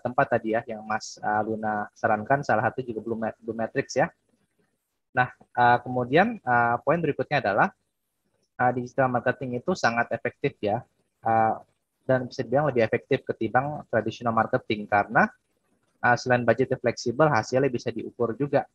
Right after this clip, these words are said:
gitu. Jadi bisa kita lihat ya kalau misalkan iklan pakai Google Ads itu kelihatan nanti ada reportnya ya, ada laporannya. Eh, berapa orang yang ngeklik, berapa yang nge-view doang iklannya dan sebagainya gitu. Jadi bisa kita, eh, optimasi gitu,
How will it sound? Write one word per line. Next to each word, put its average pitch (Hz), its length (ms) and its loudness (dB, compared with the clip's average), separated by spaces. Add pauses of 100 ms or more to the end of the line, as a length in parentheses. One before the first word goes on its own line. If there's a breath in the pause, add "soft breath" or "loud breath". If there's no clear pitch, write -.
(160)
gitu. 110 240 -10
Jadi 117 160 -6
bisa 127 240 -2
kita 113 240 -2
lihat 139 320 2
ya 117 80 0
kalau 110 240 -2
misalkan 110 480 -6
iklan 107 240 -2
pakai 104 320 -4
Google 110 240 -2
Ads 143 320 4
itu 120 160 -6
kelihatan 117 460 2
nanti 123 320 -4
ada 110 340 0 (160)
reportnya 117 640 -2
ya, 107 160 0
ada 110 160 0
laporannya. 110 580 0 (760)
Eh, 110 200 2
berapa 123 240 4
orang 147 320 6
yang 147 120 -2
ngeklik, 143 400 2
berapa 110 360 0
yang 120 160 -4
nge-view 113 240 -2
doang 127 200 0
iklannya 123 520 0
dan 113 120 -6
sebagainya 110 680 -6
gitu. - 160 -16
Jadi 123 200 -4
bisa 123 280 0
kita, 107 480 0 (880)
eh, - 120 -4
optimasi 135 600 0
gitu, 101 320 -6